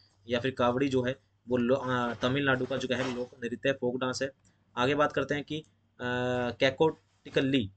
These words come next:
कैकोटिकल्ली is a folk dance of, कहाँ का है ये? केरला का है। तो कैकोटिकल्ली ऑप्शन नंबर ए सही हो जाएगा, केरला का ये फोक डांस है। कौन सा? कैकोटिकल्ली। आगे बात करते हैं, कह रहे हैं कि छड़ी लोक नृत्य कहाँ का है? छड़ी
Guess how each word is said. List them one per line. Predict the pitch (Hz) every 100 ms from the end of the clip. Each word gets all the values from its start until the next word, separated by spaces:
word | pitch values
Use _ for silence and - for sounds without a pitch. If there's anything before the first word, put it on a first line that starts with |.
| -
कैकोटिकल्ली | 131 156 151 139 135 139
is | 139
a |
folk | 139 135 135
dance | 131 143
of, | 135
कहाँ | 127 127
का | 139
है | 131
ये? | 135
केरला | 135 123 123 131
का | 131
है। | 131
तो | 135
कैकोटिकल्ली | 127 120 135 131 131 123 135
ऑप्शन | 123 - 120
नंबर | 120 135
ए | 127 151 - _ _
सही | - 131
हो | 139
जाएगा, | 131 131
केरला | 135 127 123 131
का | 131
ये | 127
फोक | 123 127 131
डांस | 127 120
है। | 131
कौन | 123
सा? | 120 131
कैकोटिकल्ली। | 120 107 127 - 127 120 131 - _ _ _ _ _ _ _ _
आगे | 127 143
बात | 156 151
करते | 147 147
हैं, | 143
कह | 139
रहे | 143
हैं | 147
कि |
छड़ी | - 139 151
लोक | 143 135
नृत्य | 139 143
कहाँ | 135 131
का | 127
है? | 131
छड़ी | - 127 123